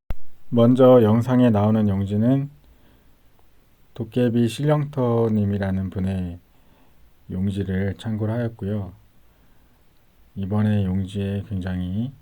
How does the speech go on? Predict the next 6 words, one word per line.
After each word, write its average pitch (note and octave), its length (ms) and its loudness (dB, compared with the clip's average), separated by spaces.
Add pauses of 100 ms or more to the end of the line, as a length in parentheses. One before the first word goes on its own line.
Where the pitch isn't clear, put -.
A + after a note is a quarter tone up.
(160)
좋은 G2 260 -6
용지들이 F#2 480 -6
많이 F2 280 -6
들어와서 F#2+ 600 -8 (920)
한번 G#2 520 -4 (240)
제외수와 A2 760 -2